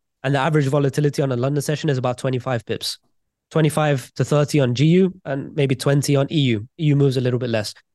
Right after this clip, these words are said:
So I can be, if I can just know where the session is going, it doesn't matter where the day is going, doesn't matter where the week or the month is going, just the session,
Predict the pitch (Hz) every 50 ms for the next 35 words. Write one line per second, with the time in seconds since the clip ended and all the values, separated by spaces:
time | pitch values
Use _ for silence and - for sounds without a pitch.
0 | _ _ _ _ _ _ _ _ - - 165 165 160 190 190 - 196 175 143 151
1 | 156 170 185 - - 165 135 185 190 185 208 190 156 135 165 156 151 147 131 127
2 | - - 190 165 - - 147 135 120 135 127 120 113 107 107 _ _ _ - 139
3 | 139 143 170 175 170 165 156 151 151 135 135 123 143 143 147 147 135 135 156 143
4 | 139 139 131 143 139 156 156 160 160 151 151 139 131 127 165 170 156 - 170 151
5 | 135 143 165 170 151 - 139 120 - 139 123 - 190 - - 190 - - 180 -
6 | - 147 123 107